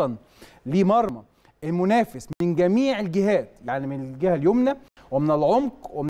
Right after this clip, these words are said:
الجهة اليسرى. كل حاجة في الكورة يا كابتن هاني عملناها، كل حاجة. وطبعا شفنا إن فيتا كلوب على الوجه الآخر، لم يصل لمرمى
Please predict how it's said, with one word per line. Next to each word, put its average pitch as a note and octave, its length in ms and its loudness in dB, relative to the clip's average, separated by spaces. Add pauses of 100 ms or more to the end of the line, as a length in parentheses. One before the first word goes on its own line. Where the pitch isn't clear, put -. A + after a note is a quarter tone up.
الجهة D#3+ 260 0
اليسرى. F3+ 440 2 (600)
كل B3 380 2
حاجة G#3+ 340 0
في - 80 -4
الكورة G3 340 -4
يا E3+ 60 4
كابتن - 280 -6
هاني A3 220 -2
عملناها، D3+ 460 0 (360)
كل F#4 220 2
حاجة. A3 280 0 (680)
وطبعا B3 500 2
شفنا F3 400 -4 (500)
إن C#3+ 100 -6
فيتا D#4+ 200 -2
كلوب A#3 220 2 (300)
على C3+ 340 -2 (420)
الوجه C#3 460 -4
الآخر، A3 580 -2 (460)
لم D#3 220 0
يصل F3 340 -2
لمرمى D3+ 280 -2